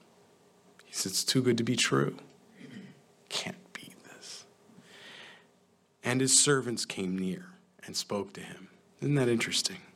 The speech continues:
Once again, God using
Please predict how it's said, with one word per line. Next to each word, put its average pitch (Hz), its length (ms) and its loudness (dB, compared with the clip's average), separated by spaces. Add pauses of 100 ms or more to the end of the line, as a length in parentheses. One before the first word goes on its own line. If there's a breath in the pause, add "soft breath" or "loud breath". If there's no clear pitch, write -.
(1040)
Once 92 220 0
again, 104 320 2
God 92 440 4
using 87 800 0